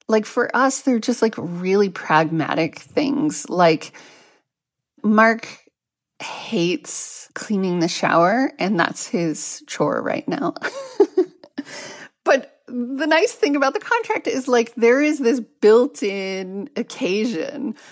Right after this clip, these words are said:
for us to sit down and say, "You know what? This isn't working. Like, can I trade you the shower for the garbage or whatever?"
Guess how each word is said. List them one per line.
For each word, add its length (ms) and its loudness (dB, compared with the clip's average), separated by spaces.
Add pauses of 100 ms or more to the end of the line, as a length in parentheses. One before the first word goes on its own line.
(120)
for 180 2
us 180 0
to 140 0
sit 240 -6
down 260 0
and 100 -6
say, 160 -4
"You 200 0
know 80 6
what? 200 2
This 200 0
isn't 280 -2
working. 360 -2
Like, 160 -2
can 220 -2
I 120 0
trade 420 0
you 280 0
the 120 -2
shower 720 4
for 640 2
the 120 -4
garbage 840 0
or 160 0
whatever?" 580 2